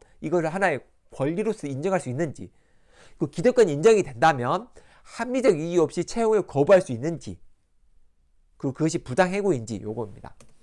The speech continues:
대법원은 뭐라 하냐면 정부 지침에 따라 자회사에, 자회사로 정규직 전환 채용하기로 결정하고 전환 채용의 요건과 절차를 선정해서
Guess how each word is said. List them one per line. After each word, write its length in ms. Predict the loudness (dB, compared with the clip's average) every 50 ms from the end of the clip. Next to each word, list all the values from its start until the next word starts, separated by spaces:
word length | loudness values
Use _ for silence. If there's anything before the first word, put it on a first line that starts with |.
| -20 -20 -20 -20 -20 -14 -8
대법원은 260 | -4 -4 -2 -2 -4
뭐라 180 | -4 -6 -6 -6
하냐면 460 | -8 -10 -12 -12 -12 -12 -12 -14 -14 _ _ _ -20 -20 -20 -20 -20 -20 _ -8
정부 280 | -6 -4 -2 0 -2
지침에 360 | -2 -2 -6 -10 -4 -4 -4 0
따라 380 | 2 2 4 4 4 4 4 2
자회사에, 800 | 0 -2 0 0 0 0 0 0 0 -2 -2 -4 -4 -6 -8 -12 -20 _ _ -20 -20 -20 -20 -14
자회사로 460 | -4 0 2 2 2 2 0 0 -2
정규직 580 | -4 -4 -6 -6 -4 -4 -2 0 0 -2 -2 -4
전환 380 | -6 -6 -4 -2 -2 -4 -4
채용하기로 600 | -8 -6 -4 -4 -2 -2 -2 -4 -2 -2 -4 -4
결정하고 840 | -4 -6 -8 -6 -4 -4 -4 -4 -4 -4 -4 -4 -4 -4 -4 -6 -12 -18 -20 -20 _ _ _
전환 440 | -12 -8 -6 -2 0 0 0 0 -2
채용의 440 | -6 -4 -2 -2 -2 -2 -2 -4 -4
요건과 420 | -4 -4 -6 -6 -6 -2 0 0
절차를 480 | 0 -2 -6 -8 -6 -6 -4 -4 -4 -4
선정해서 800 | -4 -8 -8 -6 -6 -6 -6 -6 -2 0 2 2 2 2 0